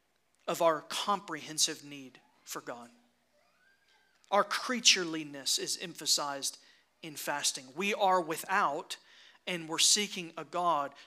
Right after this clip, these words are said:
who is always full. It affords us to understand more concretely that Jesus Christ, God himself, is our daily bread.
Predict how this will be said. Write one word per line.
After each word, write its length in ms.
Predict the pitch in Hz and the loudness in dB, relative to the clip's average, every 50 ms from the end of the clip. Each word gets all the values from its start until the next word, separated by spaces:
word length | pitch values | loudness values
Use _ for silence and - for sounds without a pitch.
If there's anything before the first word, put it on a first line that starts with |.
| _ | _
who 200 | - 180 175 160 | -4 -4 -4 -2
is 120 | 156 147 - | -2 -2 0
always 440 | - 180 170 165 151 151 147 - - | 0 0 0 0 -2 0 2 4 4
full. 400 | - - 185 170 143 113 - _ _ _ _ _ _ _ _ _ _ _ _ _ _ _ _ _ _ _ _ _ _ _ _ _ _ _ _ _ _ _ - | 2 2 -4 -6 -6 -8 -12 _ _ _ _ _ _ _ _ _ _ _ _ _ _ _ _ _ _ _ _ _ _ _ _ _ _ _ _ _ _ _ -4
It 140 | - 175 175 | -2 -2 0
affords 400 | - - 185 185 190 185 - 190 | -2 0 0 0 2 2 4 4
us 420 | 190 185 - - - - - - - - - - | 6 8 8 8 8 6 4 -4 -18 -12 -6 -2
to 100 | 226 226 | 0 0
understand 500 | 208 202 196 - - - 196 202 190 190 | 2 4 6 6 6 6 4 2 0 0
more 180 | 190 202 196 | 2 2 0
concretely 680 | 196 - 202 190 190 180 - - 220 226 214 185 165 156 | 0 0 -2 -4 -4 -4 -2 0 0 0 0 -2 -6 -2
that 220 | 151 170 - - - | -2 -2 0 2 2
Jesus 480 | - 202 214 214 208 - 180 165 - | 2 4 4 4 4 6 8 8 6
Christ, 800 | - - - - 208 208 202 185 160 156 147 - - - - - - - - - - _ 160 | 6 4 -2 -2 2 2 4 4 2 4 6 8 8 8 6 2 -4 -18 -20 -20 -20 _ 2
God 320 | 185 202 208 208 208 202 | 6 8 8 8 8 6
himself, 680 | 202 202 190 170 - - - 226 220 202 190 - - - | 2 0 4 6 8 8 8 8 8 6 6 4 0 0
is 260 | 247 226 233 220 - | 2 4 6 6 6
our 280 | - 214 202 202 190 185 | 8 8 8 8 8 6
daily 440 | 156 - 190 185 180 175 170 165 151 | 2 0 2 2 2 0 0 -4 -6
bread. 340 | - 151 147 135 127 123 | -8 -8 -8 -8 -10 -12